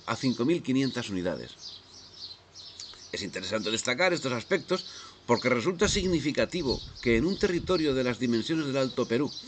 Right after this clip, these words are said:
con quinientos mil habitantes en la época, las fuerzas realistas estuvieran formadas por poco más de cinco mil hombres que atendían los frentes contra la Arge-, contra la Argentina y las zonas del Perú ocupadas por los separatistas.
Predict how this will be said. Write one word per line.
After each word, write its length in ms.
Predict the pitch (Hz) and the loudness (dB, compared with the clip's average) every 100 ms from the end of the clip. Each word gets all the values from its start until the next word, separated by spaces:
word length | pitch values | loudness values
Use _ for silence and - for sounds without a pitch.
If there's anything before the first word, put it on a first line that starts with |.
| - - - - | -16 -18 -16 -2
con 180 | - 131 | 4 4
quinientos 560 | 117 120 113 107 104 92 | 4 4 4 4 -2 2
mil 180 | 170 170 | 2 2
habitantes 540 | 127 143 139 113 107 | 2 0 -2 -2 0
en 140 | 107 | 0
la 120 | 95 135 | 0 -2
época, 340 | 139 131 160 - - - - | -4 -6 -8 -10 -16 -16 -2
las 160 | 101 | -2
fuerzas 320 | - 202 190 165 | 0 2 2 2
realistas 540 | 135 117 131 - 98 | 2 2 0 -2 -4
estuvieran 420 | 98 107 143 156 | -4 -2 0 0
formadas 420 | 131 120 131 107 | 0 0 2 0
por 240 | - 101 - | 0 -2 0
poco 280 | - 180 143 | -2 0 0
más 180 | 143 | 0
de 80 | 117 | -2
cinco 280 | 110 104 104 | -2 -2 0
mil 140 | 139 | 0
hombres 340 | 147 143 156 - - - - - - - | 0 0 -2 -4 -12 -12 -12 -12 -12 2
que 100 | 113 | 4
atendían 520 | 110 113 127 175 147 - - - - - | 4 0 2 2 0 -8 -16 -20 -20 0
los 200 | 113 113 | 2 4
frentes 420 | 156 175 - 175 | 2 2 2 0
contra 340 | 131 113 101 | 2 2 4
la 180 | 101 92 | 2 2
Arge-, 220 | 92 - - - | -2 -8 -14 0
contra 400 | 120 107 101 95 | 0 2 2 2
la 140 | 95 | 2
Argentina 560 | 92 98 90 151 165 - | -2 -4 0 2 2 0
y 80 | 113 | -2
las 220 | 95 - | -2 -6
zonas 480 | - 165 135 117 101 | 0 2 2 -4 0
del 140 | 131 | -2
Perú 340 | - 110 139 - | 0 0 0 -2
ocupadas 540 | 113 107 - 127 127 | -4 -4 -4 -2 -2
por 180 | - 104 | -4 -2
los 140 | 92 90 | -2 -4
separatistas. 640 | 78 76 - 85 - 52 | -4 -4 -4 -8 -12 -14